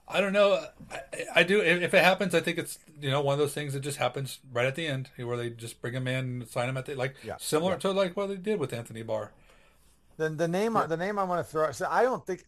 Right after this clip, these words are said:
Speaker 2: actually they're gonna trade for an Anthony Barr type. I mean, Anthony Barr was brought in to lend veteran experience as a starter,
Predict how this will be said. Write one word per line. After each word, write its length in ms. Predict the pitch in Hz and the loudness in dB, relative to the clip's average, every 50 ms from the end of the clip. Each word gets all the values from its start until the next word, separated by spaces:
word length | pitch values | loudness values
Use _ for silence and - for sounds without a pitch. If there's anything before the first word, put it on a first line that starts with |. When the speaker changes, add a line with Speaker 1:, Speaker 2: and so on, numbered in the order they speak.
| _ - | _ -4
Speaker 2:
actually 300 | 139 139 - - 160 139 | -4 -4 -2 -4 -4 -2
they're 120 | 135 139 | -2 -2
gonna 280 | 117 135 139 131 123 104 | 0 0 -2 -2 -2 -6
trade 380 | - - - 143 127 127 104 | -6 -4 -2 -2 -2 -2 -2
for 160 | - 139 127 | -2 -2 -2
an 60 | 117 117 | -2 -2
Anthony 260 | 113 117 101 127 113 | -6 -8 -8 -8 -6
Barr 240 | 90 113 107 107 101 | -4 -2 -2 -2 -2
type. 340 | - - 120 104 87 80 - | -2 -2 -2 0 0 -2 -6
I 40 | 98 | -10
mean, 180 | 104 104 107 | -8 -8 -8
Anthony 240 | 120 135 - 160 151 | -8 -8 -8 -8 -6
Barr 220 | 110 135 131 127 | -2 2 2 2
was 140 | 123 120 98 | 2 0 -2
brought 280 | - - 120 110 113 113 | -2 0 0 2 2 0
in 140 | 110 110 107 | -2 -6 -6
to 120 | - 120 | -6 -8
lend 340 | 101 101 110 113 110 107 101 | -6 -6 -6 -8 -6 -8 -8
veteran 420 | 98 95 123 123 120 - 143 131 127 | -6 -2 -2 -2 -2 -4 -6 -8 -8
experience 640 | 117 - - - - 123 117 117 113 113 110 95 - | -8 -10 -12 -10 -6 -4 -4 -4 -4 -6 -8 -10 -10
as 260 | - 107 107 107 98 | -10 -8 -8 -8 -8
a 40 | 95 | -10
starter, 520 | - - - 104 95 95 90 87 82 82 | -12 -8 -6 -4 -4 -4 -4 -8 -10 -12